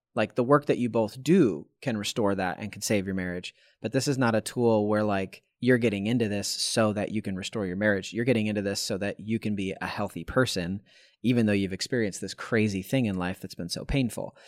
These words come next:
And so, 'cause I, I think sometimes when you approach a tool like this, it's like, "Well, I'm doing this because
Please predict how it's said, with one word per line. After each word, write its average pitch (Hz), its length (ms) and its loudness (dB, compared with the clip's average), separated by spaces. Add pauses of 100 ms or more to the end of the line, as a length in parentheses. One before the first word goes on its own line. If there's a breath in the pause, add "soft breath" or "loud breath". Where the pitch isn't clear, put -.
(300 soft breath)
And 127 60 -6
so, 120 140 4
'cause - 120 0
I, 117 120 6 (140)
I 120 60 2
think 123 180 0
sometimes 117 420 0
when 113 120 -2
you 104 100 0
approach 110 280 -4
a 98 40 -10
tool 147 300 0
like 101 200 0
this, 101 220 -4
it's 107 140 -16
like, 95 180 -4
"Well, 107 260 -2
I'm 104 160 -4
doing 123 300 0
this 92 240 -8
because 92 540 -8